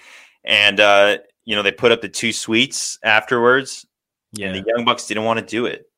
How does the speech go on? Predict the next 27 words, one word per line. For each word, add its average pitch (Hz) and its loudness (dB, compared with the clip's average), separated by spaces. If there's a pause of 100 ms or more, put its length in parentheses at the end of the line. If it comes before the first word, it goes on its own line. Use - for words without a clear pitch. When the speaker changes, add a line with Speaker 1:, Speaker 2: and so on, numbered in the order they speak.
(720)
Speaker 2:
They 101 -20
said, 90 -20
"No, 98 -16 (140)
no 104 -16
too 101 -18
sweet - -16
for 104 -18
me, 101 -16
thanks." - -18 (180)
Speaker 1:
Why 120 4
are - 2
they 226 4
doing 143 -2
this, 98 -4
though? 107 4
I, 139 2
I, 156 -2 (120)
it's 151 -2
cool. 127 6
It's 110 -2
a 143 4
good 165 4
storyline, 113 0
but 113 4 (1400)
we 160 4
have 160 4
this 147 -4